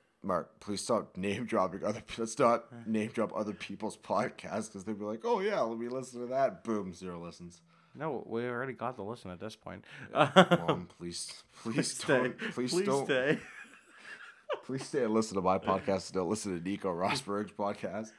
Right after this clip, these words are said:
Speaker 2: No, anyway.
Speaker 1: Anyway.
Speaker 2: Toto Wolff was on Nico Rosberg's podcast, and he was talking about how his wife is now the team principal for a Formula E team.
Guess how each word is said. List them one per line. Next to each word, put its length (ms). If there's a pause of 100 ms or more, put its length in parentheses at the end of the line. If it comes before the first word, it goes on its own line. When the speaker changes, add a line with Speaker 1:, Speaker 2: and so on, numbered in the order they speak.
(160)
Speaker 2:
No, 100
anyway. 280 (120)
Speaker 1:
Anyway. 340
Speaker 2:
Toto 220
Wolff 240
was 120
on 160
Nico 200
Rosberg's 400
podcast, 540 (400)
and 380
he 280
was 160
talking 600 (460)
about 320
how 400
his 180
wife 240
is 100
now 120
the 80
team 200
principal 340
for 160
a 40
Formula 400
E 160
team. 280